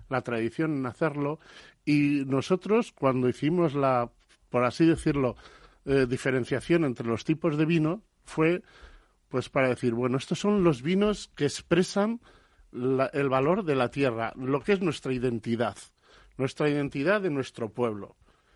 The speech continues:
Por eso pusimos vinos de pueblo, que son, eh, el, nuestro joven roble, nuestro crianza, son un poco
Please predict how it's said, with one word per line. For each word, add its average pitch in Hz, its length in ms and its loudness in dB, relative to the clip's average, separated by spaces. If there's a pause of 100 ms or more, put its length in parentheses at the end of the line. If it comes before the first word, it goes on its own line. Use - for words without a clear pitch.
(180)
Por 127 120 0
eso 208 360 -2 (180)
pusimos 131 560 -6 (160)
vinos 143 400 -2
de 110 100 -6
pueblo, 101 380 -10 (300)
que 127 100 -2
son, 131 420 0 (580)
eh, 120 460 -2
el, 123 420 -4
nuestro 117 400 -8
joven 113 380 -6
roble, 170 500 2 (280)
nuestro 117 420 -6
crianza, 147 480 -4
son 190 200 -2
un 208 120 -4
poco 208 420 -4